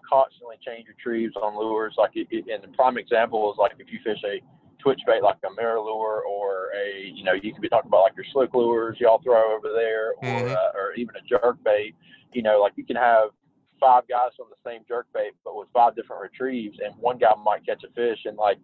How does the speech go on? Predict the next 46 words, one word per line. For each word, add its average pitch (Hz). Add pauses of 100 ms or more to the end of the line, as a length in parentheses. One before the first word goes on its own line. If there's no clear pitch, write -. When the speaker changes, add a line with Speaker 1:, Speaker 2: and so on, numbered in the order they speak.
(480)
Speaker 1:
you 120
know, 104 (220)
uh, 107
a -
couple 127
months 117
ago, 117
I 110
got 110
on 107
a 98
pattern 110 (100)
with 107
some -
stripers 113
throwing 107
jerk 113
baits. 107 (920)
And 131
man, 123
if 117
you, 135
if 110
that 135
thing 123 (240)
stopped, 135 (120)
they 120
would 107
turn 123
off 110
of 95
it. 98
You 120
had 123
to 110
reel 123
it 120
and, -
and 107
twitch -
it -
as -
fast 117
as -
you 110
could. 113